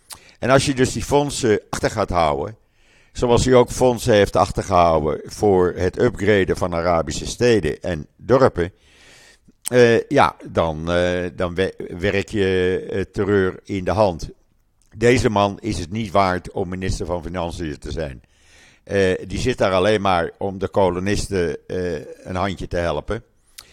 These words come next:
is daar nota bene ook nog, eh, minister van Defensie geworden voor de Westbank. Nou, dan weet je wel hoe het zit. Kolonisten kunnen hun gang gaan. Hij zal er niets tegen doen.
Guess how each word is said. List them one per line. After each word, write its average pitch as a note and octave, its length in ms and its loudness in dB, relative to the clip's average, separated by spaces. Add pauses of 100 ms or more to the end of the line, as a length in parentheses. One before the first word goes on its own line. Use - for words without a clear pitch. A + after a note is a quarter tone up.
(200)
is A#2 140 0
daar A2+ 160 2
nota A#2 320 0
bene G2+ 360 0
ook B2+ 220 0
nog, G#2 380 -2
eh, G2+ 240 2
minister G#2+ 520 -6
van G2+ 200 -4
Defensie G#2 600 -6
geworden F#2 560 -4 (300)
voor C3+ 220 -4
de A#2+ 100 0
Westbank. A2+ 600 -2
Nou, F#2+ 180 -2
dan G2+ 100 -4
weet G#2+ 200 0
je G2 80 -8
wel G2 140 -2
hoe F#2+ 100 -2
het F#2+ 120 -8
zit. F#2+ 320 -4 (420)
Kolonisten G2 560 -2
kunnen F2 260 -4
hun E2+ 160 -6
gang F2 280 -4
gaan. D2+ 320 -4 (120)
Hij E2 420 -6
zal F2 380 -4
er F2+ 160 -4
niets F#2 300 -8
tegen G#2 320 2
doen. A#2 260 4